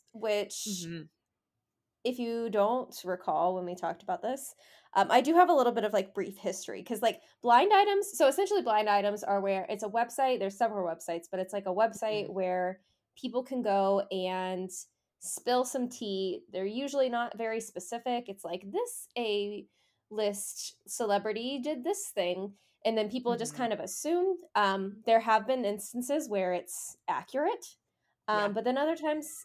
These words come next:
Speaker 1: it's, it's wild and
Speaker 2: Well,
Speaker 1: inaccurate.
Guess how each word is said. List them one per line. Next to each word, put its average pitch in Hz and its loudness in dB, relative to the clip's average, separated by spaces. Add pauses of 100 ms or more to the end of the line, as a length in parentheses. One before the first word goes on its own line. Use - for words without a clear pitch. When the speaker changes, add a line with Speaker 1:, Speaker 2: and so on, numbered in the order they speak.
Speaker 1:
it's, 262 -8
it's 262 -8
wild 220 -2 (240)
and 185 -8 (560)
Speaker 2:
Well, 247 0
Speaker 1:
inaccurate. 165 -4